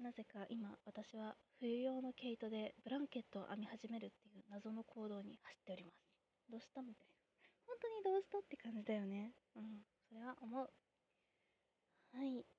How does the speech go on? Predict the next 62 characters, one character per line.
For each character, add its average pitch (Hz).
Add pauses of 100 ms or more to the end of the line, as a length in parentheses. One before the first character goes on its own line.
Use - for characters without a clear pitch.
(360)
と 247
い 233
う 240
わ 247
け 247
で、 226
お 233
時 247
間 277
も 254
そ 285
ろ 294
そ 339
ろ 269
終 262
了 311
の 311
お 277
時 311
間 339
と 302
な 240
っ -
て 294
ま 240
い 254
り 285
ま 311
し 320
た。 311 (1300)
お 233
前、 214 (540)
話 247
ぐ 226
ち -
ゃ -
ぐ 254
ち -
ゃ 277
す 285
ぎ 269
ん？ 311
っ 359 (140)
て 214
思 220
っ 220 (120)
た 220
方 214
は 202
も 208 (120)
う 202
許 202
し -
て 214
く 208
だ 208
さ 208
い。 214 (100)
<laughs> - (1000)
も 247
う 220
ね、 220